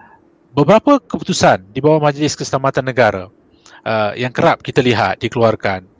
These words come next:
tapi kemudiannya diubah. Jadi bila diubah, itulah saya rasakan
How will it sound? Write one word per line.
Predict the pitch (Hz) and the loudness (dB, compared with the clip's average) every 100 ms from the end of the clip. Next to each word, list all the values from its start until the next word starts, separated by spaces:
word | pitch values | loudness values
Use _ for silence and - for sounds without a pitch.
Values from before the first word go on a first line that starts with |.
| _ - _ | _ -20 _
tapi | 180 233 | -6 -4
kemudiannya | 208 208 214 185 | 0 0 0 -2
diubah. | 175 127 98 - | -4 -2 -4 -6
Jadi | _ 139 185 | _ -6 -2
bila | 180 | 0
diubah, | 175 190 185 214 | 0 -2 0 2
itulah | - 175 | 2 2
saya | 147 139 | 2 0
rasakan | 151 - 135 | 0 2 2